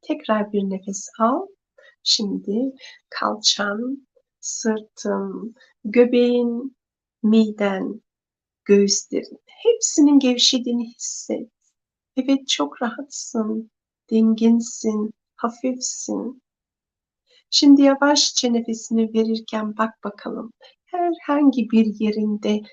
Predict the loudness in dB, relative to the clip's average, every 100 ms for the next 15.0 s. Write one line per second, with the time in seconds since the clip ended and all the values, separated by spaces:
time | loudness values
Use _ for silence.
0 | _ 0 4 6 4 2 0 -2 0 2
1 | 2 0 -2 -4 -4 -4 -6 -2 -2 -2
2 | -4 -4 -6 -6 -8 -8 -10 -10 -10 -8
3 | -6 -6 -8 -12 -10 -6 -2 2 4 6
4 | 4 4 2 4 2 2 0 2 2 2
5 | 0 -6 -10 -14 _ _ _ _ _ _
6 | _ _ 2 4 4 0 -4 -6 -8 -6
7 | -6 -8 _ _ _ _ _ _ _ _
8 | _ _ _ -2 0 2 2 0 -2 -8
9 | -12 -16 -20 -20 _ _ _ _ 4 4
10 | 2 -2 2 2 2 -2 -2 4 6 6
11 | 4 4 4 4 2 2 2 2 2 -4
12 | -20 -20 _ _ _ _ _ _ _ _
13 | _ _ _ _ _ _ _ _ _ -20
14 | -20 _ 0 0 2 0 2 0 -4